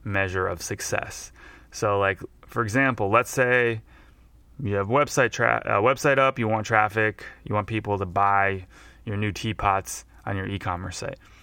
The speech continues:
let's say, right? You get a thousand people Monday, you get a thousand people Tuesday,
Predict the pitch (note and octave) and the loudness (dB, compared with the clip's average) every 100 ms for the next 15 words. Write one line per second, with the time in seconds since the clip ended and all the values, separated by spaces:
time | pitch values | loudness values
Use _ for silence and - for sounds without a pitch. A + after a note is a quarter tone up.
0 | - - - - - - A#2 - - - | -20 -20 -8 -8 -6 -10 -12 -18 -20 -20
1 | - G#2+ G#2+ - A#2+ B2 G#2+ - C3+ D#3 | -4 -2 0 0 2 2 2 4 6 6
2 | D#3+ C#3+ C#3+ C3+ C3 A2+ A2 G#2+ G#2 G#2 | 2 0 -2 0 0 0 0 2 0 0
3 | G2+ F2+ - A#2+ B2 A#2 A2+ A2 G#2+ - | -2 -4 2 2 2 0 -4 -4 -4 -4
4 | G#2 F#2+ F#2+ F#2+ F#2+ | -4 0 0 0 -4